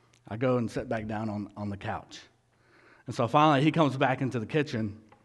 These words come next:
and he sees that the Meowth is built on the countertop. And he says, "Thank you.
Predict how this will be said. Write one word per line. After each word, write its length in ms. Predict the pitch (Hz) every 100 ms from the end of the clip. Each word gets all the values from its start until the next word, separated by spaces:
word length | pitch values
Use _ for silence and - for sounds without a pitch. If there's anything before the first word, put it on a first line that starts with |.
| _ - - _ _ -
and 120 | 117
he 80 | 110
sees 320 | - 165 127
that 120 | 120
the 60 | 117
Meowth 540 | 104 127 156 135 123 - - - - -
is 160 | 139 131
built 400 | 123 160 131 117 - - _ _ _ _
on 120 | 143
the 80 | 131
countertop. 640 | 131 190 202 120 110 85 - - _ _ _ _ _ - _ _ -
And 80 |
he 60 | 113
says, 240 | 101 98
"Thank 280 | - 135 120
you. 200 | 90 60